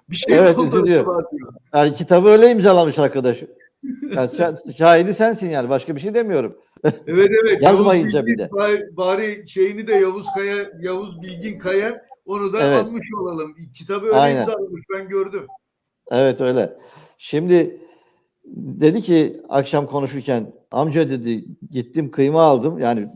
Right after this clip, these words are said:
Speaker 2: depremzedeler ama bir şekilde işte konteyner, mönteyner falan derken bir kenarda bir yemek de yapıyorlar.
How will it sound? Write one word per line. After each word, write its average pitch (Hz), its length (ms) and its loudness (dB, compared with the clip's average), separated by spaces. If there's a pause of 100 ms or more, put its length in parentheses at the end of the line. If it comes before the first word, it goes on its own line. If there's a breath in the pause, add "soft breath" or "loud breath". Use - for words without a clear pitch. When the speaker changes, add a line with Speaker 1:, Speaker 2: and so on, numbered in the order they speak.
(100)
Speaker 2:
depremzedeler 139 680 0
ama 131 280 0
bir 131 60 -10
şekilde 127 360 -6
işte 131 180 -6
konteyner, 120 500 -6
mönteyner 123 400 -6
falan 135 300 -4
derken 143 300 -2
bir 147 80 -8
kenarda 131 380 -2
bir 107 80 -12
yemek 139 280 -4
de 165 60 -2
yapıyorlar. 147 500 0